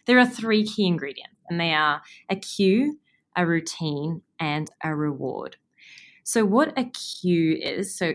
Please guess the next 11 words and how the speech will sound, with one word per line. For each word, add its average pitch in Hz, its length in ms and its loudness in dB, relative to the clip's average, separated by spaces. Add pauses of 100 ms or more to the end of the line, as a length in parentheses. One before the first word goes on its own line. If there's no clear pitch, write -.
cue 196 320 0
or 156 180 -2
a 151 80 -4
trigger, 147 560 -6 (260)
it's 233 140 -2
basically 240 720 0 (260)
the 170 320 0
trigger 175 340 -2
for 175 160 -8
the 160 200 -4
action 156 680 -6